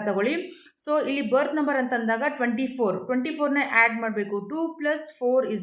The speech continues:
equal to ಸಿಕ್ಸ್. ಓಕೆ, ಎರಡು ಮತ್ತು ನಾಲ್ಕು ಆ್ಯಡ್ ಮಾಡಿದಾಗ ಸಿಕ್ಸ್ ಬರುತ್ತೆ, ಅದು ನಿಮ್ಮ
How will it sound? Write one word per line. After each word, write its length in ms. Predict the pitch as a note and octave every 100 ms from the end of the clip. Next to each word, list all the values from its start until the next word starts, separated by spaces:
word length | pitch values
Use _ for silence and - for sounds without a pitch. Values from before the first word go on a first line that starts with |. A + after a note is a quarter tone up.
| A3
equal 200 | G#3+ G3+
to 100 | D#4
ಸಿಕ್ಸ್. 440 | E4 B3 - - G#3+
ಓಕೆ, 140 | C#4+
ಎರಡು 340 | B3+ G#3+ A3+ C4+
ಮತ್ತು 240 | B3 B3
ನಾಲ್ಕು 300 | A3 G3+ G#3
ಆ್ಯಡ್ 180 | G3+ G#3
ಮಾಡಿದಾಗ 280 | G#3 G#3+ B3+
ಸಿಕ್ಸ್ 300 | B3 A3+ -
ಬರುತ್ತೆ, 280 | G#3 G#3 E4+
ಅದು 260 | C4 A3+
ನಿಮ್ಮ 200 | A#3+ A#3